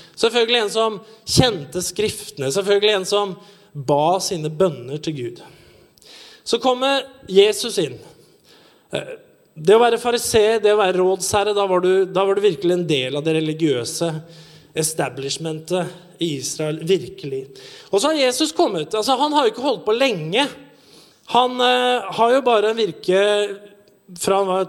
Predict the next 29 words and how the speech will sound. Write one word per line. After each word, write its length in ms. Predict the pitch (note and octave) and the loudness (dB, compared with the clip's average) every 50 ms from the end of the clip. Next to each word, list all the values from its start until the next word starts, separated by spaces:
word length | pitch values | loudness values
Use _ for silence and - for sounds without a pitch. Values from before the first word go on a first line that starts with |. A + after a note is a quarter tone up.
| F#3 - | -6 -6
tredve 380 | - G#3 G3+ F3 D#3+ D#3 F3+ E3 | -2 0 0 0 0 0 2 2
år 80 | D#3 | 2
cirka, 380 | D#3+ - F#3 F3+ D#3 - G#3 G#3+ | 2 0 -2 -4 -2 -2 -2 -2
til 160 | G#3 G#3 F#3 | -2 -2 -4
han 140 | F#3 F3+ F#3 | -2 -2 0
var 180 | F3+ E3+ F3 F3 E3 D3+ D3+ D3+ E3 D#3+ - - | 0 0 0 -2 -4 -8 -14 -14 -14 -12 -6 -4
trettito, 380 | F3 F3 D#3+ F#3 F3+ F#3+ F#3 F3+ | -4 -2 -2 -2 0 0 0 0
trettitre 520 | F3 F3+ F3+ E3+ F#3 F3+ - F#3 F3 F3 F3 | 0 -2 -2 -2 -2 -2 0 0 2 2 2
år. 200 | F#3 A3 C4+ - - - - - - - - - _ | 2 0 -2 -6 -10 -20 -20 -20 -20 -20 -20 -20 _
Så 140 | - - A#3 | -2 0 2
det 160 | A#3+ C4 C#4 | 4 4 6
Jesus 380 | C4 A#3+ A#3+ A3+ A#3+ B3+ - - | 6 6 4 4 0 -4 -2 4
gjør, 220 | A#3+ A3+ A#3+ B3 A3+ | 6 6 8 6 6
det 80 | A3+ A3+ | 2 0
skjer 240 | - - G#3+ G3+ | 0 2 2 4
i 60 | G#3+ G#3 | 4 4
løpet 160 | F3+ F3 F3+ | 2 2 0
av 140 | A3 G#3+ A3 | 0 0 -2
ganske 180 | - - G#3+ G3+ - | -2 -2 -6 -6 -2
kort 240 | - A#3 G#3+ - - - - | -2 -2 -2 -2 -6 -8 -4
tid. 300 | A#3+ B3+ C4+ A#3+ - - - - - - | -4 -2 -2 -4 -6 -10 -16 -16 -12 -4
Men 240 | - F#3+ A3+ C4+ C#4+ | 2 2 4 4 4
han 100 | D#4+ E4+ | 0 2
gjør 220 | D4 A#3+ A3+ B3 C#4+ | 6 8 8 8 6
jo 60 | D#4 | 4
et 100 | D#4 D#4+ D#4+ | 2 0 0
veldig 180 | D4 C4+ C4 D4 | 0 0 0 -4
stort 300 | - - D4 D4 D4 D#4+ | -2 -2 -2 -2 0 0
inntrykk. 480 | D4 A#3 G#3 - C#4+ E4 D#4+ E4 - - | -2 -2 -2 -4 -4 -4 -4 -6 -16 -18